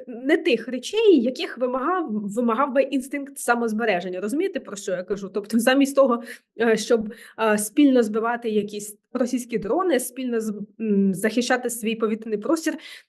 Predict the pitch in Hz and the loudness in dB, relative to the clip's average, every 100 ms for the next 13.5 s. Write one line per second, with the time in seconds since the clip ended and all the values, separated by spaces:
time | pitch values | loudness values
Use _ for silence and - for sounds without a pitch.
0 | 202 208 202 214 190 170 185 196 311 311 | -2 0 0 -2 -2 -4 -8 2 4 6
1 | 277 208 - 247 240 - 208 220 208 - | 4 2 -2 0 0 0 -2 -2 -2 -8
2 | - 233 233 240 233 240 285 320 320 208 | -8 -2 0 2 0 4 6 6 6 0
3 | 214 302 311 - 220 208 269 262 214 208 | -2 -4 -6 -6 -10 -4 -4 -2 -2 -2
4 | 226 - _ _ - 254 - - 233 254 | -4 -10 _ _ -4 -2 -2 2 2 4
5 | 262 240 226 220 - - - 226 208 196 | 2 2 0 -4 -10 -20 -8 -2 0 0
6 | 185 180 175 175 339 381 320 254 - - | -4 -6 -6 -2 4 6 6 2 -6 -16
7 | 214 202 202 262 277 254 247 226 233 226 | -4 -2 2 0 0 -2 -2 -4 -4 -6
8 | 240 247 220 208 214 240 226 214 - _ | -6 -4 -2 -2 -2 -2 -4 -6 -18 _
9 | 202 202 196 196 190 180 185 185 175 - | -8 -6 -6 -4 -4 -6 -12 -14 -16 -16
10 | - 226 415 392 339 294 277 233 262 214 | 4 8 10 8 4 4 2 2 0 2
11 | 214 202 190 180 202 330 339 - 233 233 | 4 4 2 -2 -2 0 0 0 -2 0
12 | 233 226 220 - _ 233 226 262 330 262 | -2 -4 -6 -12 _ -2 2 2 0 -6
13 | 226 254 269 277 247 | -8 -8 -6 -4 -4